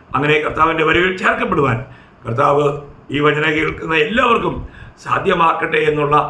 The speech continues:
പ്രാർത്ഥനയോടും ആ ഒരു ആഗ്രഹത്തോടും കൂടി ഇപ്പോൾ ഇവിടെ ഈ സന്ദേശം അവസാനിപ്പിക്കുന്നു.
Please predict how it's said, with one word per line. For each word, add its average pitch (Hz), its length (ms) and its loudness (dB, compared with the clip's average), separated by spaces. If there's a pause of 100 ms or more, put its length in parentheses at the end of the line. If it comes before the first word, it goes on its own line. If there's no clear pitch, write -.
(420)
പ്രാർത്ഥനയോടും 143 680 0 (560)
ആ 190 40 4 (140)
ഒരു 226 180 2
ആഗ്രഹത്തോടും 160 580 0
കൂടി 127 160 0 (500)
ഇപ്പോൾ 127 240 -2 (120)
ഇവിടെ 135 200 0
ഈ 127 140 -2
സന്ദേശം 143 380 -10
അവസാനിപ്പിക്കുന്നു. 147 640 0